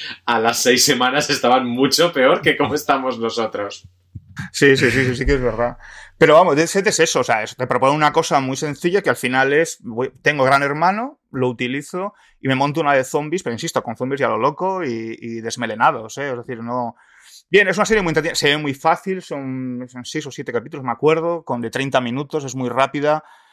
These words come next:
Speaker 2: que la puedes ver, como digo yo, leyendo, no te pasa nada, pues si la ves leyendo, haciendo otra actividad, y, y que te entretiene,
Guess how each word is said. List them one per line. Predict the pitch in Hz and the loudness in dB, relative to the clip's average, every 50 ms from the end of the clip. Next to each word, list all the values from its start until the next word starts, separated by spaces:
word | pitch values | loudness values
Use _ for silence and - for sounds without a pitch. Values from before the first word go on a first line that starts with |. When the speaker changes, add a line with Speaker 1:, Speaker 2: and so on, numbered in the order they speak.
| _ _ - | _ _ -2
Speaker 2:
que | - | 0
la | 135 131 120 | 2 2 2
puedes | 127 143 147 143 131 120 | 2 0 0 0 -2 -2
ver, | 135 147 143 131 | 0 0 0 0
como | 135 131 131 | -2 -6 -6
digo | 127 131 127 127 | -4 -4 -4 -4
yo, | 127 131 131 131 120 - _ _ _ _ _ _ _ _ _ - | -2 -2 -2 -2 -4 -6 _ _ _ _ _ _ _ _ _ -10
leyendo, | - 131 123 120 120 135 151 165 160 156 170 202 _ _ _ _ | -4 0 0 0 2 2 2 2 0 -2 -6 -8 _ _ _ _
no | - 127 123 | -6 -4 -2
te | 117 123 | -2 2
pasa | - 117 - 135 123 | 0 0 0 2 2
nada, | 139 156 156 143 135 | 4 6 6 4 2
pues | 123 - | 0 -2
si | 135 | -4
la | 127 123 | -4 -2
ves | 131 127 | 0 2
leyendo, | 131 123 131 147 151 131 | 2 2 2 2 0 0
haciendo | 120 135 135 | -4 -4 -6
otra | - 135 | -4 -4
actividad, | 127 - - 143 131 131 135 165 175 202 214 - _ _ - - - _ _ _ - | -4 -4 -4 -6 -4 0 2 4 4 4 2 -2 _ _ -20 -20 -20 _ _ _ 0
y, | 147 147 143 139 135 135 135 135 131 | 2 2 4 2 2 2 2 2 2
y | 127 127 123 123 123 120 117 113 117 - - 160 | 0 0 -4 -6 -8 -8 -10 -12 -10 -6 -4 -2
que | 135 | 0
te | 139 143 | 0 0
entretiene, | 139 131 135 110 139 143 123 107 95 | 0 -2 -4 -4 -4 -6 -6 -6 -12